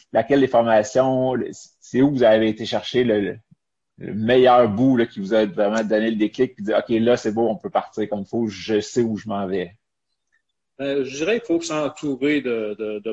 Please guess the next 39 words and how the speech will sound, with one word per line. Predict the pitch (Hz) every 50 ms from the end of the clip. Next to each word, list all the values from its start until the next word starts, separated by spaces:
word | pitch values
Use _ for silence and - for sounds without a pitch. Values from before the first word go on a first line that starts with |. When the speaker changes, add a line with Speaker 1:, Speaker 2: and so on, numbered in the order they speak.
| 107 -
Speaker 2:
bonnes | 131 123 120 113 107 _ _
personnes, | - 104 - - - - 117 107 101 95 90 _ -
des | 104 101 -
bons, | 120 123 123 123 120 117
des | 110 113 113 110
gens | 113 147 147 143
avec | 139 131 127 120
qui | - 151 -
on | 139 131 127
s'entend | - - 123 123 120 - 120 113 113 104
bien, | 107 123 127 131 131 127 123
des | 117
professionnels | - - 120 - 147 - - 143 131 139 139 139 139 139
dans | 131 123 120 120
le | 113
domaine. | 110 113 110 107 104 117 120 123 123 127 123 - _ _ _ _ _ _ _ _ _ _ _ -
Euh, | 110 104 98 98 98 90 - _
comme | 113 113
on, | 113 113
Nancy | 113 113 113 113 113 - - 131 131
a | 123 117
dit, | 113 120 139 139
on | 127
s'en | 131 - 120 117
cache | - 120 - - -
pas, | 160
on, | 170 170 156 139 131 127 123 120
on, | 120 117 117 113 113 110 110 113 - 117
on | 117 117
est | 117 - _ -
parti | - 117 - - - 143 139
à | -
peu | 123 113
près | - - 120
de | 113
zéro. | 107 117 117 113 107 127 160 190 - _ _ _ _ _ _ _ _ _ _ -
Euh, | 110 107 104 104 104 104 104 101 101 101 101 101 98 98 - _
fait | - 110
que | -